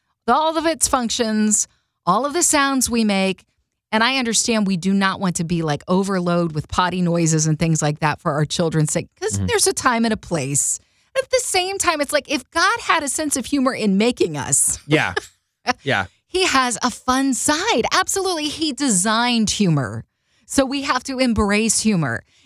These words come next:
Speaker 1: And we have to recognize that, yes, there is a time and a place for everything, as it says in Ecclesiastes. But we have to n-, not be so rigid that we don't remember there's a time and a place to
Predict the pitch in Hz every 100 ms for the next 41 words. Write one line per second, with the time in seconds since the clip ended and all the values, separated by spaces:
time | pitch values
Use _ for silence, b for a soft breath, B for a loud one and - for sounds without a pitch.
0 | b 247 254 269 262 247 - 240 247 233
1 | 220 208 196 208 214 254 302 285 - 240
2 | 240 226 233 - 247 277 277 226 208 -
3 | - 226 233 - - - - 269 294 -
4 | 196 175 175 - 196 190 180 - 190 175
5 | 185 208 208 147 139 b b b - 262
6 | 240 277 262 - 285 - 240 226 - 247
7 | 269 233 226 - 254 240 254 240 220 180
8 | 208 226 214 220 208 202 196 196 190 185
9 | - 269 254 208 - 262 269 - - 226
10 | 233